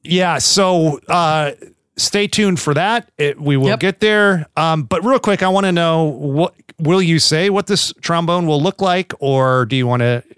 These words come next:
Speaker 1: keep it a secret and then do an Instagram unveiling type thing?
Speaker 2: No, I, I just, basically it's just like a, uh, a trombone. <laughs>
Speaker 1: Vertically along the back of your arm?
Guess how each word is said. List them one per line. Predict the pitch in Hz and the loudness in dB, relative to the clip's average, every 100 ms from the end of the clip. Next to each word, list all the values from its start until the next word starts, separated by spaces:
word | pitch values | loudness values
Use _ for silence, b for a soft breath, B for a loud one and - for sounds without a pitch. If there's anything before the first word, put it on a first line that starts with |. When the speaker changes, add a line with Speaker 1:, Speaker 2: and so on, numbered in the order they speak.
| _ | _
Speaker 1:
keep | - 151 139 | -6 -4 -2
it | |
a | 127 | -2
secret | - 151 - 135 | -2 -2 -2 -2
and | 123 | -2
then | 120 | -4
do | 123 127 | -2 -2
an | 123 | -2
Instagram | 135 135 127 127 123 123 | -4 -4 -2 -2 0 -2
unveiling | 113 117 123 120 98 | -2 -2 -2 -2 -6
type | 90 110 95 | -8 -12 -10
thing? | 107 92 214 | -8 0 2
Speaker 2:
No, | 254 285 240 | 4 2 0
I, | 220 269 - | 0 0 -2
I | - 240 | -2 -2
just, | 208 302 359 - - 135 208 | 0 0 0 -4 -8 -4 -2
basically | 262 294 381 311 | 0 0 0 2
it's | 254 - | 2 0
just | 240 | 0
like | 247 226 | 0 0
a, | 208 196 156 - - | 0 -2 -4 -14 -4
uh, | 175 165 151 139 - _ _ _ _ _ _ _ _ _ _ - | 0 2 0 -2 -8 _ _ _ _ _ _ _ _ _ _ -4
a | 165 160 143 | -2 0 -2
trombone. | 143 160 151 147 208 - | -4 -6 -2 -2 -2 0
<laughs> | - 403 415 392 427 453 123 | 0 0 -2 -4 -4 -2 0
Speaker 1:
Vertically | 196 226 233 220 226 | 2 0 0 0 2
along | 196 180 170 | 2 0 0
the | |
back | 143 156 165 | -2 -2 -2
of | |
your | 170 143 | -2 0
arm? | 147 160 208 | 0 0 -2